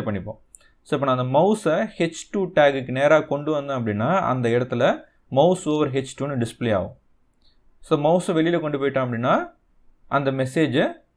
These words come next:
ரிமூவ் ஆயிடும். So, இதுதான்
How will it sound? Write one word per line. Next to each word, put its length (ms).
ரிமூவ் 380
ஆயிடும். 400
So, 120
இதுதான் 300